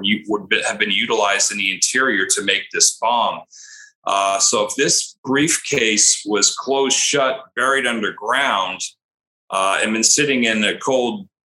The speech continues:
dark environment for the last fifty years, uh, there's a very real possibility that finding that and opening it up, we may be able to find some fingerprints, certainly on the tape, any of that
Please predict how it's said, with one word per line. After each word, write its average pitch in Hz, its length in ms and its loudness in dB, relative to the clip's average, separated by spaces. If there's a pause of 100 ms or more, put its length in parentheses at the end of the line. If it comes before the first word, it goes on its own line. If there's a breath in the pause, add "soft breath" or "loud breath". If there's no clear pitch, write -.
(140)
dark 131 320 0
environment 113 640 0
for - 160 -2
the 101 120 -2
last 98 380 0
fifty 104 320 0
years, 95 760 2 (560)
uh, 95 580 2 (300)
there's 135 380 0
a 117 100 2
very 131 460 0
real 120 300 0
possibility 113 880 0
that 95 240 0 (140)
finding 117 400 0
that 101 200 2
and 95 140 -2
opening 107 440 2
it 92 120 0
up, 113 260 2
we 104 140 -2
may 113 220 2
be 107 180 0
able 104 100 -2
to 101 180 -4
find 107 220 2
some 95 200 2
fingerprints, - 680 0
certainly 127 400 2
on 110 200 2
the - 160 -4
tape, 120 500 0
any 98 200 0
of 107 40 -2
that 98 260 2